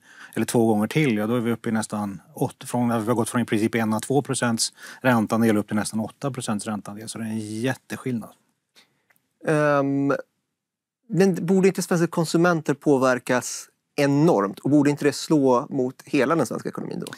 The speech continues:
Speaker 1: Eh, <laughs> jag, alltså, grejen är att jag ställer mig lite grann samma fråga, men samtidigt kan vi bara konstatera att, eh, detaljhandeln till exempel är ju ändå ner åtta procent eller något sånt där i årstakt. Så, och det är ju, det är ju ett fall vi inte har sett.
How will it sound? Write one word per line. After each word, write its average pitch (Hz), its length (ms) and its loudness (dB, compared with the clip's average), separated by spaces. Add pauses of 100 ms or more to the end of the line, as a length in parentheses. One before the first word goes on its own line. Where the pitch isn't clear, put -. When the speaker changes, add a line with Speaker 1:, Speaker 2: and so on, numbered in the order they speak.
(440)
Speaker 1:
Eh, 127 60 2 (720)
<laughs> - 140 4
jag, 160 80 2
alltså, 156 440 2
grejen 156 220 6
är 120 40 4
att - 120 -4 (160)
jag 120 120 0
ställer 127 220 2
mig 131 80 4
lite 113 140 2
grann 110 100 4
samma 104 300 0
fråga, 113 340 0
men 123 120 2
samtidigt 131 360 0
kan 135 120 0
vi 131 60 0
bara 127 160 0
konstatera 110 540 -2 (320)
att, - 300 -8 (300)
eh, 123 160 -6 (300)
detaljhandeln 123 640 2
till 135 100 2
exempel 113 340 -2
är 135 40 2
ju 127 80 4
ändå 110 140 2
ner 117 420 2 (400)
åtta - 340 -6
procent 104 500 -4
eller 101 80 -10
något 98 100 -14
sånt - 140 -14
där 98 100 -8
i 98 60 -10
årstakt. - 560 -14 (340)
Så, 117 240 2
och 117 200 -2
det 117 80 2
är 123 40 6
ju, 127 260 4
det 104 120 -10
är 117 40 2
ju 131 40 2
ett 131 100 -4
fall 101 360 0
vi 98 80 -4
inte 98 160 -6
har 92 80 -6
sett. - 420 -10